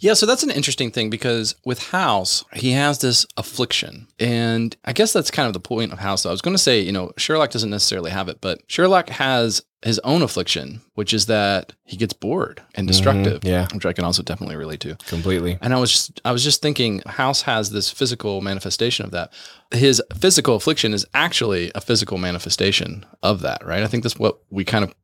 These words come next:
Speaker 1: the conclusion we come to in that show
Speaker 2: Hmm.
Speaker 1: is a lot of the pain that he experiences from that is more psychosomatic than he wants to admit or <laughs>
Speaker 2: Sure.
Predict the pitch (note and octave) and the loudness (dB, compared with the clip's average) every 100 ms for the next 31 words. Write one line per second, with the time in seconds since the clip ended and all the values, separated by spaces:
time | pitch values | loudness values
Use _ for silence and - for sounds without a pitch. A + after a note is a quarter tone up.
0 | _ G2 - F#2 - G2+ G2+ F#2 F#2 F2+ | _ -4 -2 0 2 2 2 0 -2 -2
1 | F2 F2+ F2 - A#2+ G2+ F#2+ - _ _ | -2 -4 -2 2 4 2 -2 -8 _ _
2 | _ - G2+ G2 F#2+ - G2+ F#2+ F#2+ F#2 | _ -4 0 0 -4 -6 -2 0 0 0
3 | F#2 F#2 - - G2 G#2 G#2+ A2+ A2+ A2+ | -2 -2 -4 0 2 2 4 6 6 6
4 | G2+ F2+ G#2 G#2 G2 G2+ F2+ - F#2 F#2 | 2 0 0 2 2 0 -2 -4 -4 -2
5 | G2 A2 - - G#2 A2 A2+ C3 - _ | -2 -4 -6 -4 -2 0 -2 -4 -6 _
6 | _ _ _ _ _ F#2 F#2 F#2 F#2 F2+ | _ _ _ _ _ -4 -2 0 0 -2
7 | - - _ _ - G#2+ A2+ A2 - A2 | -4 -6 _ _ -2 2 4 4 4 4
8 | G#2 G#2+ F#2+ F#2 F2+ G#2+ A#2 - E2+ G#2 | 2 0 0 0 0 0 -2 -6 -6 -4
9 | F#2 G2 F#2+ - F2+ F2+ F#2 - - E2 | -2 0 -2 -4 -2 0 2 0 0 -2
10 | D#2 D#2+ - _ _ - F2 D#2 D#2+ A#2+ | -4 -8 -12 _ _ -4 -4 -2 2 0
11 | - - G2+ A2 G#2 G2 - - - E3+ | 0 -4 2 4 4 2 0 -10 -2 -2
12 | E3 C#3+ - - - _ - - - | 0 -2 0 -2 -2 _ -16 -4 2